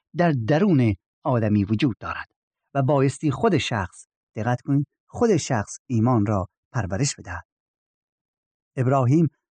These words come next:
نه فقط مرد ایمان بود، بلکه مرد عادل هم بود و در نظر خدا عادل و پاک محسوب گشت و البته دلیل عادل شمرده شدنش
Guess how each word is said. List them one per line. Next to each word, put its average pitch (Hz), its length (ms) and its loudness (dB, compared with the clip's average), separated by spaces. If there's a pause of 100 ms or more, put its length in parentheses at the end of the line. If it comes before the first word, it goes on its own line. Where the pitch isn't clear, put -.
نه 143 80 0
فقط 156 260 0
مرد 156 240 2
ایمان 151 380 4
بود، 170 180 2 (320)
بلکه 139 360 0
مرد 131 460 2 (220)
عادل 127 340 0
هم 120 220 2
بود 165 220 2 (280)
و 139 80 -2
در 123 180 0
نظر 127 340 2
خدا 127 440 0 (340)
عادل 131 400 0
و 110 80 0 (100)
پاک 110 280 0 (320)
محسوب 135 600 0
گشت - 300 -16 (380)
و 127 40 -4
البته 123 360 0
دلیل 151 640 2 (280)
عادل 131 440 2
شمرده 117 440 0
شدنش 131 540 0